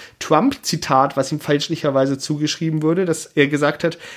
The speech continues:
„Ich werde niemals kandidieren, aber wenn ich kandidiere, dann für die Republikaner, weil das sind die dümmsten Leute und denen kann man alles erzählen.“ Das hat er nie gesagt. Aber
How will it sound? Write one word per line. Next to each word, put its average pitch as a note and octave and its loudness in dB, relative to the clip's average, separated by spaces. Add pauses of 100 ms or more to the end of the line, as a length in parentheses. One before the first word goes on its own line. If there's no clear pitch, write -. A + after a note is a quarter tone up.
„Ich - -10
werde E3+ 4
niemals F3+ 2
kandidieren, D#3+ 0
aber D3 2
wenn D3+ 0
ich - -6
kandidiere, E3+ 0
dann D3+ 0
für D#3 -2
die D3 -4 (240)
Republikaner, D#3 0
weil D3 4
das C#3+ -6
sind D#3+ -4
die C#3 -4
dümmsten F3 2
Leute F3+ 4
und D#3+ -4
denen C#3+ -4
kann D3+ -4
man D3 -2
alles F#3 -2
erzählen.“ B2 -6
Das D#3 -8
hat C#4+ -6
er D4 0
nie C#4+ 0
gesagt. B3 -2 (1160)
Aber F3 4